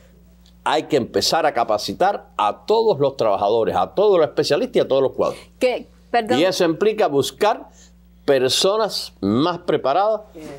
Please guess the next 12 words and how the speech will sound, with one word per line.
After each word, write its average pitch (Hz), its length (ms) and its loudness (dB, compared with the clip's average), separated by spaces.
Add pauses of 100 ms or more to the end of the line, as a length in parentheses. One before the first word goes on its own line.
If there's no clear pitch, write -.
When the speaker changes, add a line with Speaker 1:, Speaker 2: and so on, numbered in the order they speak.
Speaker 3:
no, 165 80 -16
no. 160 100 -20
Speaker 1:
que 147 380 0
hasta 117 240 -2
el 107 40 -4
momento. 90 420 -4 (140)
Speaker 2:
Perdón, 220 360 0
Edel, 220 320 0 (200)
¿qué 269 120 0
implicaciones 294 880 0
económicas 262 1120 -2 (600)
trae 262 520 0